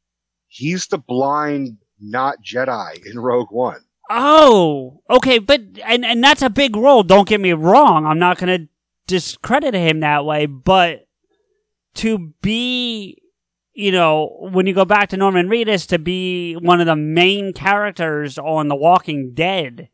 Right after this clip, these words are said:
Speaker 2: for as long
Speaker 1: True.
Speaker 2: as he was, that, I'm not taking away from Donnie Yen, but I mean, 'cause you're right, that's a big role, that, that Rogue One role. But, like, I think if you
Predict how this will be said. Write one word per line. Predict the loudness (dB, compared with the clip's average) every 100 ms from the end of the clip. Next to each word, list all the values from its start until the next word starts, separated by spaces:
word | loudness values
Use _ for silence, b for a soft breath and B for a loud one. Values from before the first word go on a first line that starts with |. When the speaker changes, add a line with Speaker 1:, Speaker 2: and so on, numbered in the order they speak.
| _ _ _ _ -8
Speaker 2:
for | -4
as | -2
long | 0
Speaker 1:
True. | 0
Speaker 2:
as | -2
he |
was, | -2 -2 -4
that, | -2 -2 -2
I'm | -2 2
not | 2 2 -2 -6
taking | -4 -2
away | -2 -2 -2
from | -2 -4 -6 -6
Donnie | 0 0 0
Yen, | 0 0 0 -2 -4 0
but | 2 2
I | 2
mean, | -2 -2
'cause | -2 0
you're | 4
right, | 4 2
that's | 0 0
a | -2
big | -2 -4
role, | 0 2 2
that, | 0 -4 -4
that | -8 -8
Rogue | -4 -4 0
One | 2 2
role. | 2 0 -2 -8 b b b
But, | 0 0
like, | 2 0 0 -6 -20 _ _ _ _ -2
I | -2
think | 0 -2 -2
if | -2
you | -2 -4 -6 -16